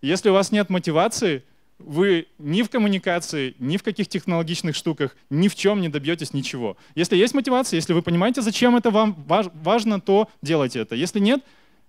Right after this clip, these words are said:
не паразитируйте, а, опять же, говорите со своим руководством. И дело за малым. Закрывай волнения, гештальты,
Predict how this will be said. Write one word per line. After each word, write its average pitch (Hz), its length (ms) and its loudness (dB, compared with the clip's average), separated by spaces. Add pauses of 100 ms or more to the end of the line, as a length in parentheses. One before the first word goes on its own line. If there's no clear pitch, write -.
не 180 120 2
паразитируйте, 196 800 2
а, 160 300 -2
опять 185 220 0
же, 160 80 -4
говорите 147 320 0
со 127 100 -10
своим 135 240 -4
руководством. 120 560 -4 (360)
И 233 680 0 (500)
дело 196 300 8
за 180 100 4
малым. 214 500 6 (140)
Закрывай 190 460 2
волнения, 180 400 4
гештальты, 208 720 2